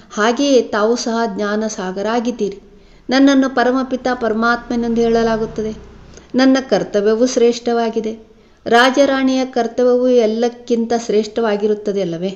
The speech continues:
ಇಲ್ಲಿ ನೀವು ತಿಳಿದಿದ್ದೀರಿ, ನಾವು ಆತ್ಮರು ಇಲ್ಲಿ ಓದುತ್ತಿದ್ದೇವೆ,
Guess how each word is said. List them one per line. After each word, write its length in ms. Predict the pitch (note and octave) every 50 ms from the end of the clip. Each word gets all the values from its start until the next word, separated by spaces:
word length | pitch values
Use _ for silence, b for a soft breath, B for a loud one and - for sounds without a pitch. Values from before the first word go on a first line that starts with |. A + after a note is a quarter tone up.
| - - - _ _ _ _ b b b b b b b b -
ಇಲ್ಲಿ 240 | A#3 B3+ C4+ C#4 C#4
ನೀವು 240 | C4 C4 C4 C4 C4
ತಿಳಿದಿದ್ದೀರಿ, 680 | C4 B3+ A#3 A3+ A3+ B3+ C4+ A3 B3 B3 A#3+ A3 G#3+ A3 A#3
ನಾವು 220 | A#3+ A#3 G#3+ G3+ G3+
ಆತ್ಮರು 480 | G3+ G#3 G#3+ G#3+ - G#3+ G#3 G#3 G#3+
ಇಲ್ಲಿ 240 | A#3 A3+ G#3 F#3+ G#3
ಓದುತ್ತಿದ್ದೇವೆ, 680 | A3 G#3+ G#3 G3 G3+ G3+ G3+ G3+ F#3 F3+ F#3 F#3 F3+